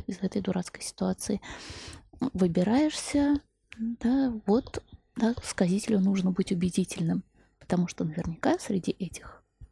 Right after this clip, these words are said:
мужиков в этой артели все, да, попадали в такую дурацкую ситуацию. Да? И вот эта история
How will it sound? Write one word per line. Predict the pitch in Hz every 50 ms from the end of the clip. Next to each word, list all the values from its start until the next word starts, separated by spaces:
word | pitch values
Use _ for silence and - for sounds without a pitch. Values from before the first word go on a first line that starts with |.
| _ _ _ - _ _
мужиков | 180 156 147 - - 233 302 - - - _ - _ - _ _
в | -
этой | 180 - - - 175
артели | - - - - 254 277 302 320 - - - - - - - - - - _ _ _ _ _ _ - - _
все, | - - - 175 160 - - - _ - _ _ _ _ _ - - _ - - _ _ -
да, | 262 226 269
попадали | - - _ - 165 151 165 170 226 269
в | - -
такую | - 175 - 185 208 233
дурацкую | 220 - - - 165 - - - - 190
ситуацию. | - - - - 180 160 - - _ - - 254 - _ _ _
Да? | - 277
И | - - - 214
вот | 214 220 - - - - - - - - - - - -
эта | - 233 - - - 226 214 - - - - - _ _ _ _
история | - - - _ 285 285 302 - 254 233 226